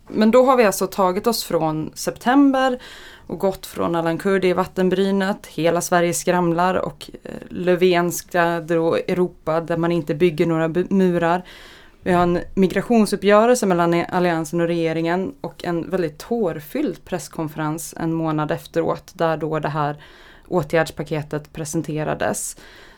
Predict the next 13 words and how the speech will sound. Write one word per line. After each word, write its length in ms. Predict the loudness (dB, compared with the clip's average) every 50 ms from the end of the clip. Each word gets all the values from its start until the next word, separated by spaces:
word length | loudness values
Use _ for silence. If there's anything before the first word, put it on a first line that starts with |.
| -16 0
Sen 240 | 4 4 4 6
i 180 | 4 4 2 2
december 760 | 2 2 0 2 4 4 6 6 6 6 4 4 2 0 -4 -8 -12 _ _
så 600 | -16 -12 -10 -2 0 0 0 2 0 0 -2 -2 -4 -12 -20 -20 -20 -20 -20 _ -20 -20 _ -14
röstade 720 | -4 -2 -2 -2 -2 -6 -4 -2 -2 0 0 -2 -2 -4 -6
riksdagen 420 | -6 -6 -6 -6 -4 -4 -2 -2
igenom 640 | -2 -2 0 0 0 0 -2 -4 -4 -4 -6 -6 -8 -10 -18 -20 _ _ _ _ -20 -8 -2
I 140 | 0 0 0
D-kontrollerna 680 | 0 -2 -4 -6 -4 -4 -4 -4 -4 -4 -4 -6 -6 -8 -14 _ -20 -20 -20 -20 -20 -20 -20 -14
som 240 | -8 -4 -2 0 0
vi 60 | 0
nu 180 | 0 0 -2 -4
ser 480 | -4 -4 -4 -2 0 -2 -2 -2 -4